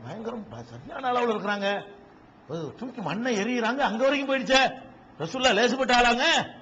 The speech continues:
அப்படின்னு வரக்கூடாதுன்னு மறுக்கிறதுக்கு அல்லாஹ் சொல்றான். நீ எரிஞ்ச நினைச்சுக்கிறத இன்னொரு எரிஞ்சு பாருன்னு அர்த்தம் இருக்கு. இன்னொரு கப் எரிஞ்சு பாரு, போதா பாப்போம். அந்த நேரத்துல நீ எரிஞ்ச பாரு, அது நான் ஒண்ணு சேர்த்து வச்சிருக்கிறேன், நீ செய்யல,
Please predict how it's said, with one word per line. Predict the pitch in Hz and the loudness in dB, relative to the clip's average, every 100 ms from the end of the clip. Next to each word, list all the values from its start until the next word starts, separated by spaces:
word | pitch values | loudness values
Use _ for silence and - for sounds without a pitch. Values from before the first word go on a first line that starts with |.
| - - 139 | -20 -12 -6
அப்படின்னு | 165 175 240 302 269 | -6 -4 -2 -2 0
வரக்கூடாதுன்னு | 185 247 - 254 254 233 220 | 2 2 2 2 4 4 2
மறுக்கிறதுக்கு | 165 240 - 277 233 226 | 2 0 2 0 0 2
அல்லாஹ் | 226 208 | 2 0
சொல்றான். | 202 196 277 330 - - - - - | 0 2 4 4 0 -10 -20 -20 -10
நீ | 165 240 247 | -4 -2 2
எரிஞ்ச | 247 247 254 | 4 4 2
நினைச்சுக்கிறத | 254 247 247 247 233 | 0 0 0 2 4
இன்னொரு | 247 254 247 | 4 6 6
எரிஞ்சு | 247 254 | 6 2
பாருன்னு | 247 254 | 2 2
அர்த்தம் | 233 226 214 | 0 0 -2
இருக்கு. | 185 - - - - | -4 -8 -16 -20 -12
இன்னொரு | 208 269 302 | -10 -4 0
கப் | 294 262 | 2 4
எரிஞ்சு | 254 269 285 | 4 4 6
பாரு, | 285 285 | 6 6
போதா | 262 285 277 | 4 4 6
பாப்போம். | 269 262 262 196 - - - - - - - - | 4 4 2 2 -2 -16 -20 -20 -20 -20 -20 -6
அந்த | 143 226 240 | -4 2 4
நேரத்துல | 233 294 302 285 | 4 2 2 2
நீ | 269 | 4
எரிஞ்ச | 247 262 277 | 4 4 4
பாரு, | 277 294 302 277 185 - - - - | 6 6 6 4 0 -12 -20 -20 -8
அது | 120 180 214 320 | 0 0 2 -2
நான் | 254 254 349 | 2 2 2
ஒண்ணு | 330 339 | 0 0
சேர்த்து | 302 320 320 | 4 4 4
வச்சிருக்கிறேன், | 277 277 269 262 165 - - - - | -2 0 4 4 4 0 -18 -20 -8
நீ | 202 302 | -4 -2
செய்யல, | - 294 311 302 277 165 | 2 2 4 4 6 6